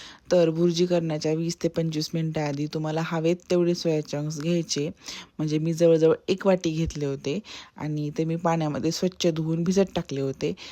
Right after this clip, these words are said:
आणि ते वीस मिनिटानंतर ते पूर्णपणे भिजतात आणि मग त्यातलं सगळं पाणी मी काढून घेतलं आणि ते मिक्सरमधून ग्राइंड करून घेतले. तर आता इथे आपण बुर्जीला सुरुवात करूयात. मी जिरे मोहरीची फोडणी दिली आहे, नंतर त्याच्यामध्ये लसूण टाकला आहे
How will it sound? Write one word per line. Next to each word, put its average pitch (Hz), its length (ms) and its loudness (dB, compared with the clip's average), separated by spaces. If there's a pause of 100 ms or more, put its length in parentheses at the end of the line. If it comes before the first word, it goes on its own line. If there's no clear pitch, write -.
(200)
आणि 156 460 -4
ते 165 60 4 (300)
वीस 196 320 0
मिनिटानंतर 156 640 2
ते 170 160 -2
पूर्णपणे 180 600 2
भिजतात 170 720 0 (420)
आणि 151 160 -4
मग 151 200 -2
त्यातलं 160 260 0
सगळं 180 360 2
पाणी 185 280 2
मी 175 120 2
काढून 175 400 2
घेतलं 190 480 0 (480)
आणि 151 300 -4
ते 170 80 4
मिक्सरमधून 170 560 0
ग्राइंड 190 280 6
करून 147 300 0
घेतले. 139 380 -4 (460)
तर 151 100 -2
आता 156 220 -2
इथे 160 420 -2
आपण 160 300 -2
बुर्जीला 160 360 2
सुरुवात 180 320 4 (100)
करूयात. 143 360 0
मी 156 140 -4
जिरे 165 240 2
मोहरीची 160 420 0
फोडणी 165 440 0
दिली 151 380 0
आहे, 147 140 0 (380)
नंतर 147 140 -4
त्याच्यामध्ये 156 480 0
लसूण 185 400 2
टाकला 156 340 -4
आहे 147 160 -6